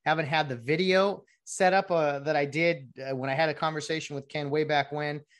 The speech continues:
The audio was in fact messed up last time. I, I've come a long way, and I gotta say, most of it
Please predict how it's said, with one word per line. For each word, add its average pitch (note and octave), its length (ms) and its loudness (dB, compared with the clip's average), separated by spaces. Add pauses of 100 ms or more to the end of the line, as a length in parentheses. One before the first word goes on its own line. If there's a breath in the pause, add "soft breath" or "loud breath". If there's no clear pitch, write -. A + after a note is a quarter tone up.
(280 soft breath)
The C3+ 100 -2
audio C#3+ 320 2
was C#3+ 160 0
in B2+ 80 -6
fact C3+ 260 -2
messed C#3+ 280 -4
up D3 160 -4
last C#3+ 240 2
time. C#3+ 240 -2 (100)
I, D#3+ 100 2
I've E3 200 2
come C#4+ 160 4
a B3 100 8
long G3 240 4
way, D#3+ 320 2 (240 loud breath)
and C#3 100 -6
I C#3+ 60 -2
gotta F3+ 240 4
say, C#3+ 280 -4 (460)
most F3 300 2
of F3 100 -4
it F#3 180 2